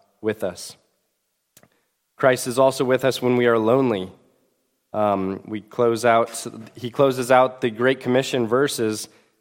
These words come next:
by saying, "And behold, I am with you always to the end of the age."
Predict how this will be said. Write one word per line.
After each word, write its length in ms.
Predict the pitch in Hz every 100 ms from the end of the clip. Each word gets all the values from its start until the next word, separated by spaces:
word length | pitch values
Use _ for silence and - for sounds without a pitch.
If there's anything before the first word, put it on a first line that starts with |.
| -
by 180 | 120 117
saying, 360 | - 127 123
"And 100 | 120
behold, 460 | 110 113 131 135 131
I 120 | 113 117
am 160 | 113
with 200 | 120 127
you 140 | 131 127
always 760 | 113 117 123 127 127 123 - - _
to 100 | 120
the 200 | 110 110
end 440 | 110 117 117 113 - _ _ _ -
of 160 | 107 101
the 160 | 101
age." 440 | 101 98 85 87